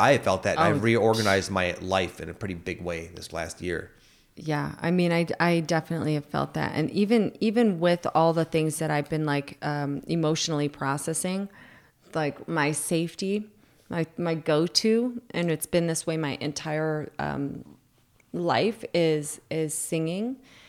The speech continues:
Speaker 2: going, going and, um, doing that. And, and, um, that's, you know, I, it's becoming even more in my face. Like, I need to do more of that. I need to make time for that every day.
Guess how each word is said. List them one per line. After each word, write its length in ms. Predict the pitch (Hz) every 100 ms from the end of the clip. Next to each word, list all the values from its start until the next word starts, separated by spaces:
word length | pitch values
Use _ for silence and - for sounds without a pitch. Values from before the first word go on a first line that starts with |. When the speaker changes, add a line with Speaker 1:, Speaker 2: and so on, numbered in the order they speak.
| - _ 175
Speaker 2:
going, 340 | 170 160 160 - -
going 320 | 165 160 156
and, 320 | 151 151 -
um, 420 | 147 147 147 147 - 147
doing 320 | 151 165 160
that. 320 | 151 151 190 -
And, 220 | 165 156 - - - _ -
and, 580 | 165 160 156 156 147
um, 540 | 156 147 143 143 143 151 _ _ _ _ _ - -
that's, 440 | 254 247 - - - - _ _ -
you 100 | 160
know, 380 | 143 135 139 - _ _ _ -
I, 140 | 147
it's 320 | 151 - 156 -
becoming 500 | 160 151 165 156 151
even 420 | 165 160 156 170
more 540 | 175 180 175 175 170 - _ _ _
in 120 | 175 170
my 140 | 151
face. 440 | - 156 143 -
Like, 160 | 156 151
I 100 | 151
need 360 | 160 156 170 160
to 60 | 160
do 180 | 156 151
more 280 | 151 143
of 120 | 143 135
that. 280 | 139 139 -
I 100 | 147
need 240 | 147 147
to 100 | 156 -
make 260 | 156 151
time 260 | - 147 147
for 140 | 143 151
that 300 | 139 131 -
every 460 | 123 143 147 160
day. 440 | 151 147 139 143